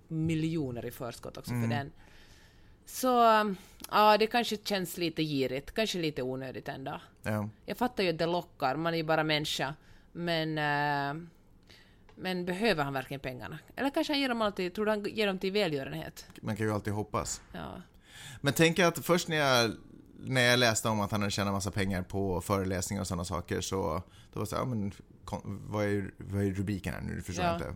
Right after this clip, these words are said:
Speaker 2: Det är väl inga konstigheter." Men sen när jag liksom, eh,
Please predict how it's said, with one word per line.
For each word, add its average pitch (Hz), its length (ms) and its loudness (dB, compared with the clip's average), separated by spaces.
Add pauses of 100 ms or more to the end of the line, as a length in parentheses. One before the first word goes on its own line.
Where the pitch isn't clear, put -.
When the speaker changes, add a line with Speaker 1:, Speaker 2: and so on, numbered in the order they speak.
Speaker 2:
Det 107 80 -2
är 101 40 -2
väl 101 80 -4
inga 90 140 -4
konstigheter." 85 560 -8 (640)
Men 127 120 0
sen 147 300 4
när 139 80 4
jag 123 220 4
liksom, 113 400 2
eh, 110 300 -2